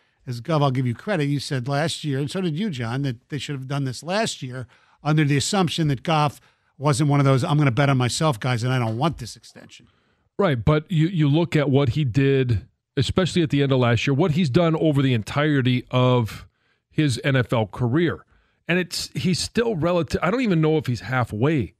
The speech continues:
Speaker 2: in his career. He might be right at that halfway point, but there's
Speaker 1: Yes.
Speaker 2: still a lot of really good years ahead of him.
Speaker 1: Right, he's only twenty-nine.
Speaker 2: And you have a chance to, you had a chance to lock him up for the same period of time, 'cause he, at that time, last offseason, had two years. Now he's got one year.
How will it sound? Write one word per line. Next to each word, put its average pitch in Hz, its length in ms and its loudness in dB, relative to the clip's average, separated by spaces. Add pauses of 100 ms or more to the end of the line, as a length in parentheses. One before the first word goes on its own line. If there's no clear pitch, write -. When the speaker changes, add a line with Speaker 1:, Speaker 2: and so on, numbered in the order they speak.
(100)
Speaker 2:
in 131 100 0
his 120 160 2
career. 120 300 -2
He 190 100 2
might 220 300 2
be 123 100 2
right 117 260 4
at 117 140 2
that 104 160 0
halfway 113 460 0
point, 131 260 -2
but 156 80 -2
there's 440 220 4
Speaker 1:
Yes. - 80 -2
Speaker 2:
still 247 180 2
a 147 80 4
lot 147 240 4
of 113 180 2
really 151 260 2
good 117 280 0
years 127 300 2
ahead 139 320 0
of 135 120 0
him. - 60 6
Speaker 1:
Right, 202 160 2
he's 139 140 -4
only 240 160 -2
twenty-nine. 202 480 -4
Speaker 2:
And 170 320 4
you 156 280 2
have 170 240 2
a 180 60 2
chance 170 380 0
to, 147 160 0
you 143 180 2
had 151 300 2
a 160 40 0
chance 127 280 0
to 131 80 -2
lock 117 320 2
him 107 100 2
up 101 240 2 (380)
for 147 340 2
the 123 140 0
same 202 320 0
period 151 320 2
of 98 100 -2
time, 139 400 2
'cause 123 200 0
he, 147 180 0
at 151 180 0
that 185 220 0
time, 120 340 2
last 139 280 2
offseason, 123 360 0
had 123 180 0
two 156 180 0
years. 113 260 2
Now 120 120 4
he's 127 100 2
got 139 180 0
one 139 260 2
year. 98 260 0